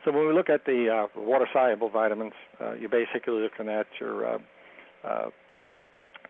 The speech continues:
vitamin B one, two, B three, so that's thiamine, riboflavin, uh, niacin, uh, B five pantothenic acid, uh, pyridoxine, B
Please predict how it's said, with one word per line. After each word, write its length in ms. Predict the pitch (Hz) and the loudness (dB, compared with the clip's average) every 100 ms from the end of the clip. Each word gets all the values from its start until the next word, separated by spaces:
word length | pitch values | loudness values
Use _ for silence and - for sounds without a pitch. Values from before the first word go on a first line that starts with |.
| - - - 135 | -20 -20 -8 -2
vitamin 300 | 120 120 110 - | 0 0 -4 -4
B 140 | 143 | -2
one, 340 | 127 131 135 123 - | 2 2 2 0 0
two, 240 | 139 135 135 _ _ - | 0 0 -4 _ _ -8
B 160 | 120 107 - | -6 -6 -4
three, 320 | 127 127 127 120 | 2 2 2 0
so 120 | 117 | 0
that's 140 | 107 - - | 0 -2 0
thiamine, 380 | 123 127 123 113 | 2 4 2 4
riboflavin, 920 | 117 117 113 131 123 117 120 117 120 | 4 4 2 0 2 0 -2 -4 -4
uh, 320 | 104 104 110 | 0 0 0
niacin, 760 | 107 117 123 120 - 123 120 117 - - - | -2 2 2 0 -2 -4 -4 -10 -18 -20 -12
uh, 160 | 117 104 - | -6 -6 -4
B 120 | 110 | -6
five 220 | - 120 - | 0 0 0
pantothenic 580 | 120 117 - 120 117 | -2 -2 -2 -4 -2
acid, 480 | 123 120 - 123 117 110 - | 0 0 -2 -4 -4 -4 -4
uh, 120 | 98 | -4
pyridoxine, 800 | - 113 104 117 - - 120 110 | 0 0 2 2 0 -6 -8 -6
B 160 | 113 | -8